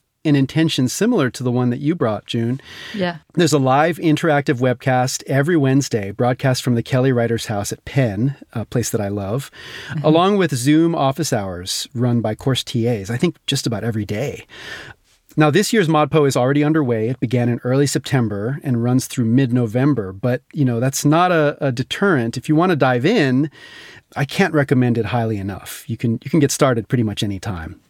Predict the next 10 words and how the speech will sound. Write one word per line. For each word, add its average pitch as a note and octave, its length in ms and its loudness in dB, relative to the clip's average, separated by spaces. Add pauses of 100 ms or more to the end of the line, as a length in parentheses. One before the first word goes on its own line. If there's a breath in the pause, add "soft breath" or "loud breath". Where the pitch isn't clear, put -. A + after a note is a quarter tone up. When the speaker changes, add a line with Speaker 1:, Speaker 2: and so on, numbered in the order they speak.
(580)
Speaker 2:
Yeah, D#3+ 280 -2
we G3 100 -2
should G#3+ 160 0
also A3 300 0
note F3 340 0
that D#3+ 220 -2
Al E3+ 420 0
is D#3+ 400 -2 (240 loud breath)
the D#3+ 100 -4
host F3 400 0